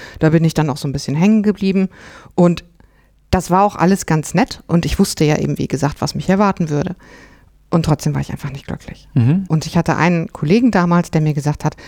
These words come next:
Speaker 1: "Dann warte doch mal drei Jahre ab. Das ist die Gewöhnungsphase, denn uns bringt ja in der Ausbildung keiner bei, was wir wirklich brauchen.
Speaker 2: Mhm.
Speaker 1: Und entweder du findest nach drei Jahren da rein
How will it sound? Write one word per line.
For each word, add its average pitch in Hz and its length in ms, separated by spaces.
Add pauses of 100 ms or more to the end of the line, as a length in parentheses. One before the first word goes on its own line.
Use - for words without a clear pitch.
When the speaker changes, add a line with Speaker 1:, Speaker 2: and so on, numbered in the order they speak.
(180)
Speaker 1:
"Dann 147 160
warte 165 280
doch 160 140
mal 143 160
drei - 180
Jahre 131 380
ab. - 240 (420)
Das 170 180
ist - 160
die 147 80
Gewöhnungsphase, 196 800
denn 156 280
uns 165 260
bringt 165 240
ja 165 80
in 151 60
der 143 120
Ausbildung 147 360
keiner 143 280
bei, 135 160
was 135 160
wir 135 80
wirklich - 300
brauchen. 214 380
Speaker 2:
Mhm. 135 460
Speaker 1:
Und 175 140
entweder 175 380
du 151 100
findest 151 320
nach 147 120
drei 131 240
Jahren 127 200
da 123 120
rein 196 420